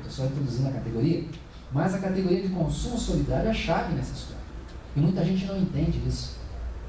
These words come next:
Acha que consumo solidário é o seguinte, não, você vê uma feirinha ali,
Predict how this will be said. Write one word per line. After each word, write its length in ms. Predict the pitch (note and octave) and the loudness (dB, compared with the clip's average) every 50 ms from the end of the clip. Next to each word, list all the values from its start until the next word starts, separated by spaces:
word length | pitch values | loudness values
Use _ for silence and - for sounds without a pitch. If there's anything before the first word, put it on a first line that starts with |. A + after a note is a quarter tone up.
| - - - - - - - | -10 -10 -10 -10 -10 -6 -2
Acha 260 | C#3+ E3+ F#3 F#3 - | -2 -2 -2 -2 -6
que 80 | F#3+ F#3 | -6 -6
consumo 420 | F#3+ G3 - - - A3+ A3+ G#3+ | -4 -2 -2 -2 -2 -2 -4 -2
solidário 360 | F#3 - E3 D#3 D3 E3 F#3 | -2 0 2 2 4 4 2
é 40 | G#3 | 2
o 20 | |
seguinte, 360 | - - F#3+ G3 - F#3+ G3 B3+ | 0 -2 -4 -4 -4 -6 -4 -2
não, 340 | C4 B3+ B3+ A#3+ A3+ A3 - - - - - | 0 0 0 2 0 -2 -2 -4 -8 -10 -8
você 160 | - - E3 | -4 -2 0
vê 80 | F3 F#3+ | 2 2
uma 120 | G#3+ G#3+ | 2 2
feirinha 420 | G#3+ - F#3 F#3 F#3+ F#3+ F#3+ F#3 E3+ | 0 0 2 4 4 6 6 6 4
ali, 280 | F3+ F#3+ - - - | 4 2 2 0 -2